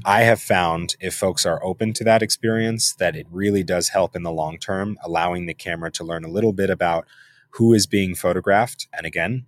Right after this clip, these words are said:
not which specific people, but which faces are appearing more frequently, leads to more accurate results over time.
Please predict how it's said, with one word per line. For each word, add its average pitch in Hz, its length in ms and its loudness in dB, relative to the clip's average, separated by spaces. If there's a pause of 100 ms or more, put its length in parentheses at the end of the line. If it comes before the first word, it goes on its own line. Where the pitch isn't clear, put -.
not 82 260 -6
which - 280 -6
specific - 500 -2
people, 117 320 -4
but 87 160 -4
which 85 200 -8
faces 85 420 -6
are 80 120 -4
appearing 85 440 -10
more 78 160 -12
frequently, 95 580 -14 (460)
leads 101 460 4
to 92 200 2
more 87 300 -2
accurate 82 420 -2
results 82 580 -4
over 80 240 -8
time. 82 440 -10